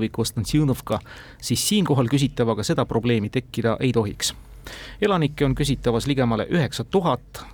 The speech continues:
kahe suurema vähemusrahvuse esindajaid on linnas kokku ligemale kuuskümmend protsenti ja see vihje ei käinud venelaste kohta.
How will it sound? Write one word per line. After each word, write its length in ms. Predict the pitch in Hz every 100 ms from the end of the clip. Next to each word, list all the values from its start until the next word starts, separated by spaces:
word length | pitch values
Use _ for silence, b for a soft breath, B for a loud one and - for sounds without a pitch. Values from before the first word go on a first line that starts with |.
| -
kahe 200 | 165 131
suurema 420 | 147 147 117 113
vähemusrahvuse 760 | 131 123 104 117 113 110 123
esindajaid 560 | 135 131 113 107 107 113
on 80 | 110
linnas 260 | 139 135
kokku 340 | - 139 - 117
ligemale 360 | 131 113 104 -
kuuskümmend 580 | 190 - - 107 104 -
protsenti 640 | - - 165 147 - 107
ja 80 | 101
see 240 | 143 120 107
vihje 280 | 117 110 104
ei 80 |
käinud 200 | 110 98
venelaste 440 | 117 110 95 - 117
kohta. 360 | 123 - -